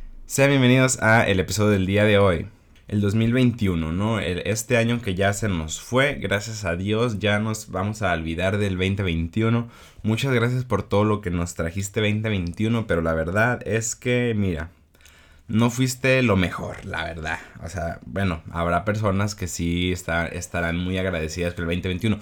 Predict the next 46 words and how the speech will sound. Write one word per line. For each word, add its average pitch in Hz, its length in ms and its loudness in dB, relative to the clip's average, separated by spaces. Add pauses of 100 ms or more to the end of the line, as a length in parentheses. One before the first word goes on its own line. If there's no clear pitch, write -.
(320)
Yo 104 240 4
de 113 100 6
verdad 92 340 2
también 92 280 2
estoy 98 280 0
agradecido 82 520 -2
con - 160 -4
el 85 160 0
año. 92 260 0 (1080)
Pero 120 240 2
digamos 117 440 0
que, 120 480 0
que 123 80 -2
este 139 260 0
año 135 240 2
as-, 135 220 -4
fue 123 180 0
un 127 240 2
poco 123 340 2
extraño. 117 760 0
Yo 104 100 0
siento 110 320 -4
que - 80 -4
este 110 180 -4
año 107 100 0
lo 92 220 -2
fue, 101 180 -2
o 92 180 -2
sea, 95 160 -2
fue - 120 -4
un 104 120 -2
poco 104 160 -4
extraño 107 280 -2
para 92 240 -2
todos. 113 220 0
Creo 117 160 0
que 113 200 -6
a 104 180 -4
todos 117 260 0
nos, 101 540 -4
nos 92 240 -4
pasó, 95 760 0 (400)
nos 107 140 -2
pasaron 135 300 0
cosas, 135 420 -2
este, 87 880 -2